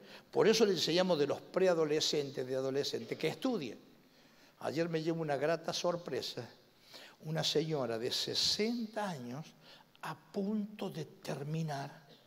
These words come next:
su secundario. Sus hijos son profesionales, su esposo es profesional muy reconocido en la nación, y ella se quedó por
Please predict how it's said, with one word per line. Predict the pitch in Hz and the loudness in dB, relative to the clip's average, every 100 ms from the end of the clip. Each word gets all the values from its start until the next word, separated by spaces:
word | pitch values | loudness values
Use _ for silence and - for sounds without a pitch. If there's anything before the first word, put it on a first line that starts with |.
| _ _ _ _ _ _ _ _ _ | _ _ _ _ _ _ _ _ _
su | - - 196 | -10 -4 -2
secundario. | 185 190 196 196 202 160 - - | -2 -4 -6 -6 -6 -8 -12 -16
Sus | - - - - | -12 -10 -6 -4
hijos | 156 160 151 | -4 -6 -6
son | - 156 | -6 -6
profesionales, | - 165 180 - 180 175 185 185 196 - - - - _ _ _ _ _ _ _ _ _ - | -6 -6 -4 -4 -4 -4 -6 -10 -14 -20 -20 -20 -20 _ _ _ _ _ _ _ _ _ -10
su | - - - 147 151 | -4 -2 0 2 0
esposo | - - 190 - 196 | 0 -2 0 0 -6
es | |
profesional | - - 190 170 202 - 190 180 175 180 170 | -6 -6 -4 -2 0 0 0 -2 -4 -6 -4
muy | 165 196 196 | -2 -2 -2
reconocido | 190 185 185 180 175 175 - 180 175 | -4 -6 -6 -8 -6 -4 -4 -4 -6
en | 165 | -4
la | 165 | -6
nación, | 165 160 180 165 190 - - - _ _ _ _ _ _ _ _ _ _ _ _ _ _ _ _ _ _ _ _ - | -6 -6 -6 -6 -10 -14 -20 -20 _ _ _ _ _ _ _ _ _ _ _ _ _ _ _ _ _ _ _ _ -8
y | 147 214 | 0 2
ella | 214 - | 2 0
se | - 185 | 0 -2
quedó | - 185 214 220 - - - - _ _ _ _ - | -2 0 0 -2 -10 -20 -20 -20 _ _ _ _ -4
por | 170 165 | -2 -2